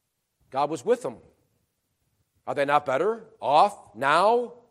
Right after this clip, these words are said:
freed from the tyranny of this life and the sickness and the,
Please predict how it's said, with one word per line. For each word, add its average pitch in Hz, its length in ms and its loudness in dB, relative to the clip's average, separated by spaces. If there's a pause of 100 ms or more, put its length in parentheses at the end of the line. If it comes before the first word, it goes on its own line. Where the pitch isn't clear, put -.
(440)
freed 190 460 -4
from 165 160 -12
the 143 80 -6
tyranny 196 600 -4
of 165 80 -6
this 160 220 -12
life 196 360 -2
and 156 100 -12
the 143 60 -12
sickness 196 500 -8
and 156 140 -10
the, 147 120 -10